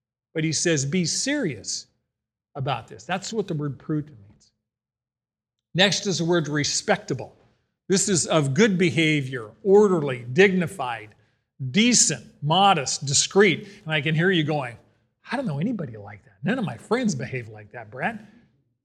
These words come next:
Yeah, well, Christian leaders are required to live well-ordered lives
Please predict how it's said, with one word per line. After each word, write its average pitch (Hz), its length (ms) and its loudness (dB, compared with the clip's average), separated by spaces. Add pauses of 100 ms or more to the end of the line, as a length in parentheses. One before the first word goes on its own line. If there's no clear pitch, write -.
(120)
Yeah, 226 360 -2
well, 170 360 -2 (520)
Christian 254 420 0
leaders 196 360 4
are 160 140 2
required 165 560 -2
to 196 80 0
live 156 500 2
well-ordered 196 840 4
lives 139 580 -2